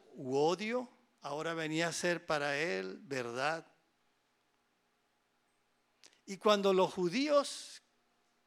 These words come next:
helenistas, entre ellos, vieron este cambio, no lo entendían, estaban asombrados. Sobre todo cuando éste viene también a predicarles de que Cristo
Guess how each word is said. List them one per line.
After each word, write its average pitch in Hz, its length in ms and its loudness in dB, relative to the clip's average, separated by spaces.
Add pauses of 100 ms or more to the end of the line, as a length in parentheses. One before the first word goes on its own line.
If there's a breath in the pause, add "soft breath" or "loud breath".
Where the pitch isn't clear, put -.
(380)
helenistas, 156 960 -6
entre 131 400 -8
ellos, 143 280 -8 (540 soft breath)
vieron 208 380 0
este 220 280 -2
cambio, 196 640 -2 (840)
no 160 180 -2
lo 175 80 0
entendían, 147 680 -6 (140)
estaban 135 420 -8
asombrados. 120 640 -10 (400 loud breath)
Sobre 156 680 0
todo 196 480 2
cuando 156 500 -4
éste 208 680 -6 (800)
viene 156 500 -6
también 147 460 -8
a 135 120 -6
predicarles 127 1000 -8 (440 soft breath)
de 117 140 -16
que 117 180 -16
Cristo 160 680 -10